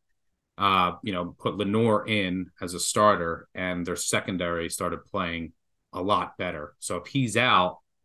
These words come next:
you know, then there's some potential holes again. And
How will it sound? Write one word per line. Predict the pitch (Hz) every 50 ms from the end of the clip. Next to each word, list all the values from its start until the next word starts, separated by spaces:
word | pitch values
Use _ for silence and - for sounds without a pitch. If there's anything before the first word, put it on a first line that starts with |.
| _ _ _ _ _ _ _ _ _ _ _ _ _
you | 98 95
know, | 90 87
then | 110 110
there's | 107 104 92 -
some | - 92
potential | - 98 - 104 98 90 - 92 71
holes | - 107 98 92 92 90 85
again. | 87 80 85 85 82 82 80 76 - _ _ _ _ _ _ _ _ _ _ _ _ _ _ -
And | 117 117 113 107 110 107 107 104 104